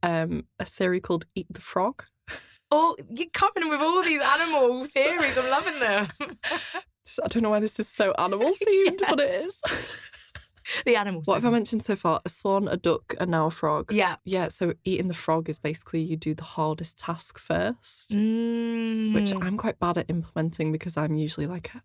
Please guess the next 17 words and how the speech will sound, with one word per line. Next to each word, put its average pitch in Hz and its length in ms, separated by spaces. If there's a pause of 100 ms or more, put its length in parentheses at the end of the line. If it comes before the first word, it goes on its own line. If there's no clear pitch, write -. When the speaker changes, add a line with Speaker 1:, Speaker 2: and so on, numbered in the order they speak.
(120)
Speaker 1:
"Uh, - 80 (140)
that - 180
can - 160
wait 160 180
until 160 320
later. 170 400 (140)
I'll 208 80
do 208 100
Speaker 2:
Me - 120
Speaker 1:
all 254 100
Speaker 2:
as - 80
Speaker 1:
these 247 140
Speaker 2:
well. 156 120
Speaker 1:
tiny 185 280
tasks - 400
first." - 400
Speaker 2:
Yeah. 196 500